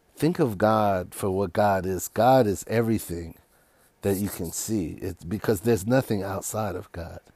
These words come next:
If there's nothing outside of God, it's the same thing as saying everything you see is God expressing itself. How so? It's just energy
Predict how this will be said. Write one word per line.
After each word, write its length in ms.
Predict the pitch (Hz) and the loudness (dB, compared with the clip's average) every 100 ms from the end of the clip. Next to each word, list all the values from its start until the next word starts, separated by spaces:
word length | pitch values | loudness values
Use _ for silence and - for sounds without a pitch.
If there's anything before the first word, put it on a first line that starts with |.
| _ _ _ _ - - - | _ _ _ _ -20 -20 -6
If 160 | 117 117 | 0 4
there's 220 | 131 98 | 6 6
nothing 400 | 131 165 151 123 | 4 4 4 2
outside 640 | 123 127 - 123 135 127 | 2 2 2 6 8 8
of 160 | 104 87 | 4 4
God, 320 | 117 113 95 | 6 6 4
it's 200 | 110 107 | -2 -4
the 60 | 87 | -4
same 320 | - 127 127 | -2 0 0
thing 240 | - 113 | 0 -4
as 120 | 98 - | -4 -4
saying 380 | - 104 87 - - - - | -4 -4 -6 -10 -18 -10 0
everything 520 | 120 139 147 127 113 | 4 4 2 0 0
you 160 | 117 131 | 0 0
see 260 | - 143 | -4 -4
is 180 | 98 113 | -6 -4
God 380 | - 170 - - _ _ _ | 0 0 -2 -6 _ _ _
expressing 560 | - - 135 156 92 85 | -10 -4 0 0 -2 -8
itself. 480 | - - - - _ _ _ - - - - - - - - - - - - _ _ - | -10 -10 -10 -12 _ _ _ -20 -20 -20 -20 -20 -20 -20 -20 -20 -20 -20 -20 _ _ -8
How 320 | - 143 143 | 0 6 8
so? 440 | 131 - 131 90 - - _ - - - | 6 6 6 6 0 -16 _ -20 -10 2
It's 220 | 151 156 | 2 4
just 320 | - 202 - | 6 6 6
energy 500 | 127 135 127 120 123 | 2 4 4 2 0